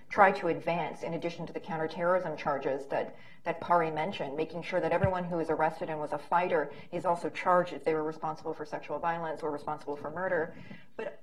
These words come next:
for me, I really think if we want to talk in the long term, and again, this is where it becomes an uncomfortable conversation because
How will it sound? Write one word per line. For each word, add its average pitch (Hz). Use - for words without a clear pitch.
for 233
me, 240
I 170
really 185
think 185
if 170
we 175
want 170
to -
talk 202
in 170
the 165
long 220
term, 220
and 160
again, 175
this 170
is 175
where 170
it 165
becomes 175
an 165
uncomfortable 175
conversation 160
because 160